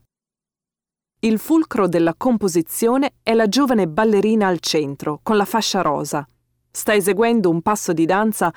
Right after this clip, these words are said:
per l'esame della scuola di ballo. A destra il famoso maestro di ballo Jules Perrault valuta la sua prova. Tutti intorno si affollano le altre ballerine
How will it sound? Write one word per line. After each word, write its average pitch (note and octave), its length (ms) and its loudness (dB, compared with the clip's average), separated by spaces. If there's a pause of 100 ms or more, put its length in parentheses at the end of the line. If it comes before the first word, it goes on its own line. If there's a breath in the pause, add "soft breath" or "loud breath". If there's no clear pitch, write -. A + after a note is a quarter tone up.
(180 loud breath)
per A3 160 0
l'esame G#3+ 440 2
della E3 200 0
scuola A3 360 -2
di F3+ 120 -2
ballo. C#3+ 460 -2 (840)
A G3 100 2
destra G#3+ 480 0
il F#3+ 160 0
famoso G3+ 480 2
maestro F3+ 480 0
di E3+ 120 2
ballo E3 460 2
Jules F#3+ 380 0
Perrault F3 440 0 (220 soft breath)
valuta G#3+ 500 0
la F3 120 2
sua G3 240 0
prova. D3 520 -4 (800)
Tutti - 280 0
intorno C#4+ 560 2
si B3+ 160 0
affollano B3+ 500 0
le G#3 120 2
altre G#3 340 0
ballerine F3 680 2